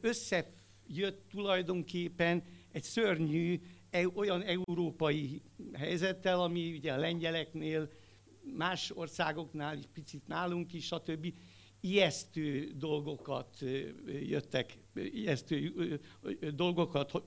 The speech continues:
ö, hoztak, hoztak fel, ö, ö, hát, ö, lépésre, és ez szintén nehezítette a, a lépéseit annak, hogy ez normális legyen.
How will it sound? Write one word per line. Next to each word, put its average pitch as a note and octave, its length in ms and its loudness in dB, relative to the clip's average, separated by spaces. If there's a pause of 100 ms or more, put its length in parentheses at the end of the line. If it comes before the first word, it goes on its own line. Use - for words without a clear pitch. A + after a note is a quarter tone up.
ö, F3 100 2 (140)
hoztak, - 460 -2 (180)
hoztak F#3+ 400 4
fel, D3+ 300 2 (520)
ö, C#3+ 280 2 (360)
ö, C3+ 260 -2 (160)
hát, B2 200 -6 (220)
ö, C#3 140 -4 (400)
lépésre, F#3 800 4 (140)
és D#3+ 140 -2
ez G#3 500 4 (200)
szintén F3+ 800 0
nehezítette C3+ 1300 0
a, C3 260 -2 (280)
a B2+ 60 0
lépéseit C3 720 -4
annak, C3+ 460 -6 (240)
hogy C3+ 180 -2
ez B2 120 -4
normális A#2 580 -4
legyen. - 300 -12